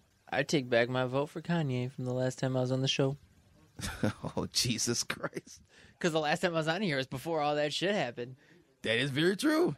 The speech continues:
Speaker 2: You're, yeah, like, you're right. That's, that's very true.
Speaker 1: I have to rescind my vote.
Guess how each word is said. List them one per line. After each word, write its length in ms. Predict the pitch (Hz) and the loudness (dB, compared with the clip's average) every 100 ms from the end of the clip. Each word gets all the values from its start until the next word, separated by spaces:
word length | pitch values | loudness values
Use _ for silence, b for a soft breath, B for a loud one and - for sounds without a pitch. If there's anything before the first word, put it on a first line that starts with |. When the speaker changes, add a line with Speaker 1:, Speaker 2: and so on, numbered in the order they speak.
| - | 0
Speaker 2:
You're, 240 | 175 208 | 2 2
yeah, 200 | 190 - | 0 0
like, 140 | 185 185 | 2 2
you're 120 | 294 | 0
right. 280 | 370 415 302 - - | 0 0 -2 -10 -6
That's, 240 | 113 143 - | 0 0 0
that's 240 | 135 151 | -2 0
very 260 | 139 185 226 | 2 2 2
true. 340 | 254 269 320 | 2 4 2
Speaker 1:
I 40 | 147 | 0
have 180 | 143 - | -8 -8
to 100 | 127 | -6
rescind 500 | 127 - 143 143 123 | -4 -4 -4 -4 -4
my 160 | 123 | -4
vote. 380 | 117 123 123 - | -4 -4 -6 -8